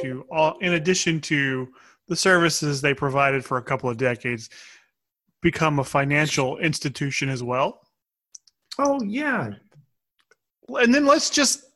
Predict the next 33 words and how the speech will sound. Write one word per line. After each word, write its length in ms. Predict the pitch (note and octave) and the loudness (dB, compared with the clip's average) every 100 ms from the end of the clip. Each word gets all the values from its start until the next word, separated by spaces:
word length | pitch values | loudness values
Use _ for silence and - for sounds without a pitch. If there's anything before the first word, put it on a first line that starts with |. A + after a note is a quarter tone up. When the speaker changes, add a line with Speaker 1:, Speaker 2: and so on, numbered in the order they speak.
| - D4+ | -16 0
Speaker 1:
those 300 | G#3+ D#4+ - | 4 6 6
two 240 | D#4 D4+ - _ _ _ - - D#4 - _ - | 6 6 4 _ _ _ -18 -16 -18 -20 _ 2
maybes 480 | G#3 G#3+ G#3+ G3+ F#3 | 4 6 6 6 6
out 240 | F3+ F3+ | 4 4
there. 280 | F#3 G#3 A3 - - | 4 4 2 -10 -2
And 140 | G#3 | 4
then 100 | B3 | 6
let's 240 | A#3+ B3+ - | 6 4 4
just 220 | G#3 - | 2 4
say 180 | F#3 E3+ | 4 4
this 220 | E3+ - | 2 2
morning, 500 | F#3+ G3 E3 F3+ F#3 - - _ _ _ _ _ _ _ _ _ A#3 | 4 4 4 0 -6 -14 -20 _ _ _ _ _ _ _ _ _ 0
in 120 | G3+ | 2
your 100 | F#3+ | 4
new 200 | F3 E3+ | 4 4
financial 520 | E3 D#3 D3+ - D3 | 2 2 -2 -2 -6
institution 540 | C#3+ - - D3+ D3 | -6 -10 -10 -8 -6
capacity, 580 | C#3+ D3+ D3 C#3 C#3+ C#3 | -6 -2 0 0 -2 -4
you 140 | C3+ C3+ | -6 -4
go 180 | C#3+ | -4
to 220 | C3 B2 A#2+ _ _ _ _ - | -4 -6 -10 _ _ _ _ -16
make 440 | B2 B2 A#2+ - - _ _ _ _ | -12 -10 -10 -16 -18 _ _ _ _
a 100 | - | -14
payout 560 | C#3+ B2+ B2 B2 - | -8 -4 -2 -2 -4
to 480 | - B2 A#2 A#2 A2 _ _ _ _ _ _ _ _ _ _ _ _ E3+ | -10 -8 -6 -8 -10 _ _ _ _ _ _ _ _ _ _ _ _ 0
anyone 320 | D#3+ D#3 D3+ | 2 2 2
who's 180 | D#3+ D3 | 0 -4
enrolled 340 | D3+ D3 D3 | -4 -2 -4
in 80 | C#3+ | -6
this 200 | C#3+ D3 | -8 -8
new 100 | D3 | -8
financial 480 | - D3+ D#3 D3+ D3 | 0 2 2 0 -2
service, 440 | E3 D#3 D#3 - | 2 4 4 0